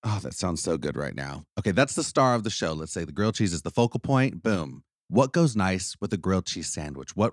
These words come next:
will complement the flavors? What will really be a nice pairing? Automatically, my mind goes to a tomato soup. Dipping that grilled cheese into tomato soup. <laughs> I'm starving right now. <laughs> But yeah,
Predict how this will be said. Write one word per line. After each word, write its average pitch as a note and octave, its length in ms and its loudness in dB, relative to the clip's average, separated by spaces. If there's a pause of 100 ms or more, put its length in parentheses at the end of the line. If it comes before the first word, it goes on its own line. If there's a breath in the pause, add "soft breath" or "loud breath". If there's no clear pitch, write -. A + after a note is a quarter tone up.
will A2+ 160 -6
complement C3+ 560 4
the A2 80 -4
flavors? F2 680 0 (320 soft breath)
What - 100 -4
will E2+ 160 0
really G2+ 380 2
be F2+ 160 0
a F2 40 4
nice F2+ 260 2
pairing? B2 500 0 (440)
Automatically, B2 540 4
my G2 160 6
mind F#2 300 2
goes E2+ 280 0
to D#2+ 360 -4
a E2 60 -8
tomato F2+ 600 0
soup. - 480 -6 (340 loud breath)
Dipping - 280 0
that F2+ 180 0
grilled F2 220 2
cheese F2 320 -2
into D#2 240 -4
tomato E2 420 4
soup. F2+ 420 2 (380 loud breath)
<laughs> - 320 -14
I'm B3+ 360 4
starving G#2+ 520 2
right F#2+ 180 0
now. F#2+ 240 0 (380)
<laughs> - 400 -6
But D3+ 220 0
yeah, D3+ 260 4